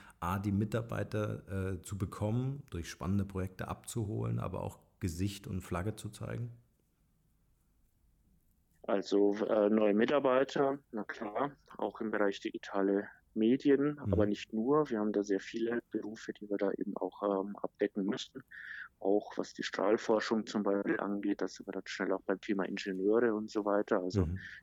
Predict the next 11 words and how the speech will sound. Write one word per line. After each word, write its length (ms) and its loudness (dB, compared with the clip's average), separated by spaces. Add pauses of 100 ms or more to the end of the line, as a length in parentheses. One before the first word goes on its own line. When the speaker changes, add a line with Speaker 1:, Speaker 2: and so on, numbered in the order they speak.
Speaker 2:
durchaus 320 0
auch 160 0
eine 340 2 (540)
rare 600 2
Spezies 760 4
oder 340 4
eben 220 0
einfach 420 -4
Menschen, 400 -2
die 160 0
im 60 -2